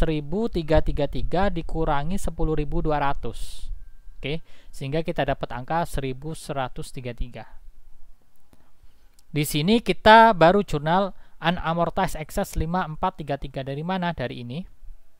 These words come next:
Ini belum kita alokasikan dulu, masih unamortized lima empat tiga tiga.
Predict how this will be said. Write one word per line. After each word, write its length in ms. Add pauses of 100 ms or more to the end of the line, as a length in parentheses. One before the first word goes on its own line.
(500)
Ini 160
belum 240
kita 240
alokasikan 480
dulu, 320
masih 240
unamortized 720
lima 240
empat 320
tiga 160
tiga. 400